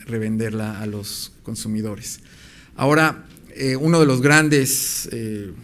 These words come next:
yo diría casi revolución, eh, una, eh, cambio grande que tenemos es que ya va a poder haber este intercambio directo entre los consumidores y los productores,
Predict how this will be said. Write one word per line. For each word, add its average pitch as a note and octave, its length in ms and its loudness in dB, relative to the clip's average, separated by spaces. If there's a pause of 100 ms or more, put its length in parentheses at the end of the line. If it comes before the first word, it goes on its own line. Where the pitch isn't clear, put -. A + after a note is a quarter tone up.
(180)
yo A#2+ 140 -6
diría A#2+ 240 -4
casi B2 240 -6
revolución, A2+ 1000 -2
eh, G#2 200 -8
una, G#2+ 600 -4
eh, F2 460 -12 (340)
cambio C#3 420 2
grande A#2+ 420 0
que A2 160 -10 (260)
tenemos F3 420 0
es F#3+ 120 -2
que C3+ 260 -2 (460)
ya C#3+ 240 4
va C#3+ 240 0
a D3 100 2
poder C#3+ 240 2
haber C3+ 500 0 (540)
este B2+ 400 -2
intercambio C#3 680 0
directo A#2+ 520 -4
entre A#2+ 360 -4
los A#2 260 -4
consumidores A#2 920 -2
y A2+ 80 -8
los G#2+ 180 -8
productores, G#2+ 840 -8